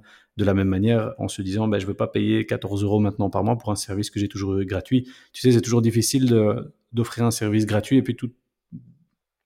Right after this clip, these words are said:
subitement de le faire passer en payant. Ou alors, tu forces les gens et, en disant, « Voilà, maintenant, Meta, ça devient payant et c'est quatorze euros par mois et si tu payes pas, ben, t'as plus accès à la plateforme », pour forcer les gens à le prendre. Mais si tu leur dis, « T'es pas obligé, tu peux continuer à l'avoir gratuit, ça changera rien par rapport à avant. »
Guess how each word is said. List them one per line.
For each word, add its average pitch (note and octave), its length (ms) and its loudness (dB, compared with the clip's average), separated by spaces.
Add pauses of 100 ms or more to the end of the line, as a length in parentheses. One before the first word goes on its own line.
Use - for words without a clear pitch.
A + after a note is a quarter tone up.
subitement B2+ 400 2
de B2 60 4
le A2+ 60 0
faire - 200 -6
passer - 240 -4
en A2 140 -2
payant. A2+ 500 -4 (360)
Ou A2 100 0
alors, A#2+ 600 0
tu - 120 -10
forces - 420 -6
les A#2 120 -2
gens A#2+ 240 2
et, G#2 260 -2
en G#2+ 100 -4
disant, « G#2+ 200 -2
Voilà, B2+ 240 2
maintenant, A2 180 2
Meta, G#2+ 300 2
ça A#2 120 0
devient G#2 280 2
payant A#2 340 2
et A2 80 -2
c'est G#2 320 0
quatorze G#2 360 -2
euros G#2+ 160 0
par G2+ 180 -2
mois A2+ 180 2
et - 20 -2
si G#2+ 140 -10
tu - 120 -20
payes G2 160 -4
pas, A2 120 0
ben, G2+ 100 -2
t'as - 120 -8
plus D#3+ 200 0
accès D#3 220 -2
à C#3 40 0
la C3+ 80 2
plateforme », C3 500 -2 (340)
pour - 160 -6
forcer - 260 -4
les G#2+ 120 2
gens G2+ 140 0
à - 20 -2
le F2+ 80 -6
prendre. D3 240 -4
Mais A#2+ 60 0
si - 100 -8
tu A#2+ 100 -6
leur G#2 160 0
dis, « C#3 220 -2 (600)
T'es - 100 -6
pas D#3 100 4
obligé, A#2+ 380 2
tu A2+ 100 -8
peux G2+ 80 -8
continuer A2+ 360 -4
à - 20 0
l'avoir G#2 240 2
gratuit, G#2 280 -2
ça A#2 140 -4
changera F#2 300 -4
rien B2 200 0
par A#2 120 -2
rapport G2+ 260 -2
à F#2+ 60 -2
avant. » B2 460 -2